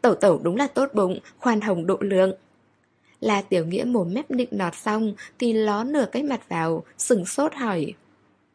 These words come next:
"Tam ca, từ khi nào trong phòng huynh lại ấm áp vậy?" Phục Đình nghe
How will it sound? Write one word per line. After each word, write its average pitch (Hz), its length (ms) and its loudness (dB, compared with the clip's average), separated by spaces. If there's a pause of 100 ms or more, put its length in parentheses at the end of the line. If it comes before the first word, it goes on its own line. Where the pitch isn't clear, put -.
(160)
"Tam 214 180 2
ca, 196 480 0 (400)
từ 262 160 6
khi 285 160 2
nào 175 460 2 (160)
trong 247 160 2
phòng 180 240 2
huynh 214 280 2
lại 208 180 0
ấm 196 220 0
áp 302 240 -2
vậy?" 240 340 2 (1000)
Phục 233 160 6
Đình 165 220 0
nghe 185 140 -4